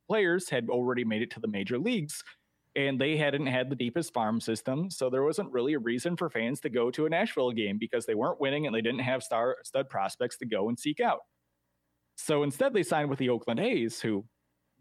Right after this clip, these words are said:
continually had a competitive organization and had pretty good prospects at the time to kinda tout and show fans and be the face of the organization.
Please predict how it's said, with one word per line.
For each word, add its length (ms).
continually 720
had 460
a 520
competitive 580
organization 880
and 340
had 460
pretty 180
good 160
prospects 440
at 100
the 80
time 300
to 280
kinda 240
tout 400
and 200
show 500
fans 460
and 340
be 160
the 120
face 280
of 60
the 100
organization. 680